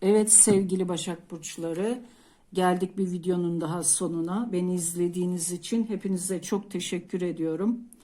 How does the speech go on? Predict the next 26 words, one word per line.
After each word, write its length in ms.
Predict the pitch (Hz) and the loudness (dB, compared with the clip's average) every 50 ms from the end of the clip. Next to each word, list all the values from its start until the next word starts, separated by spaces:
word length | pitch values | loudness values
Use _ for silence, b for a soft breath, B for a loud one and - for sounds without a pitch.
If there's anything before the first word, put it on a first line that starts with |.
| b b b b b b b b b b b b - - | b b b b b b b b b b b b -10 -6
Ee, 320 | 185 185 180 175 175 165 | -4 -2 -2 -2 -4 -4
kendinize 800 | 170 - 208 208 226 226 226 233 233 220 196 196 214 220 220 220 | 0 2 4 4 6 6 6 6 4 4 4 2 2 4 2 2
çok 340 | 214 - 220 214 214 - - | 0 0 0 0 -2 -2 -4
ama 240 | - 185 185 185 180 | -2 -2 -2 -2 -4
çok 280 | - - 190 185 - 196 | -6 -6 -6 -6 -4 -4
iyi 180 | 185 180 160 | -4 -4 -2
bakın. 440 | 165 190 190 - - 180 180 190 196 - - - _ _ _ b b b b b b b b b _ - | -2 -4 -4 -4 -4 -4 -4 -4 -6 -10 -16 -20 _ _ _ b b b b b b b b b _ -16
Ee, 60 | - 165 - - 175 165 170 - 165 - - - - - - - - - - - - - _ _ _ _ _ _ _ _ _ _ _ _ _ _ _ _ _ _ _ _ _ _ - 185 | -14 -12 -10 -10 -10 -10 -10 -12 -12 -12 -12 -14 -14 -14 -16 -16 -16 -18 -20 -20 -20 -20 _ _ _ _ _ _ _ _ _ _ _ _ _ _ _ _ _ _ _ _ _ _ -2 2
beni 180 | 185 220 240 | 6 8 8
izlediğiniz 760 | 240 226 202 190 - 220 214 202 214 214 220 220 220 202 196 202 | 8 8 6 4 4 4 4 4 6 6 6 6 4 4 2 -2
için 340 | 208 214 - 214 214 196 | -4 -4 -2 -2 0 2
dediğim 360 | 190 196 190 185 202 202 202 190 | 2 0 0 0 -2 -2 -2 -2
gibi 200 | 185 180 - 185 | -4 -6 -4 -2
hepinize 500 | 233 226 - 208 202 190 185 196 185 190 | -4 -2 -2 -4 -4 -2 0 -2 -2 -2
çok 260 | - 202 185 - - | -2 -4 -4 -2 -2
teşekkür 460 | 214 196 - - 202 196 - 214 196 | -2 -2 0 0 -4 -2 -2 -2 0
ediyorum. 520 | 196 190 185 175 185 185 190 180 185 190 | 0 -2 0 -2 -2 0 0 0 -2 -4
Hep, 440 | 151 - - 226 240 - - - - | -4 -2 -2 -2 -2 -2 -6 -8 -6
e, 240 | 170 175 175 175 170 | -4 -2 -2 -2 -2
her 180 | 175 196 208 208 | 0 0 0 0
zaman 500 | 196 196 196 185 180 180 180 175 - - - - | 0 2 0 0 0 0 -2 -4 -6 -8 -8 -4
olun, 360 | 180 180 180 185 190 190 185 | -2 0 0 0 0 -2 -2
kendinize 680 | 185 - 202 190 180 185 180 180 180 165 - 180 175 | -4 -4 -4 -4 -2 -2 -4 -4 -4 -6 -6 -6 -6
çok 300 | 175 - - 180 - - | -6 -6 -8 -8 -8 -8
iyi 220 | - 185 180 170 180 | -8 -8 -8 -6 -6
bakın. 400 | 180 180 180 - 190 190 190 | -6 -6 -4 -4 -4 -4 -4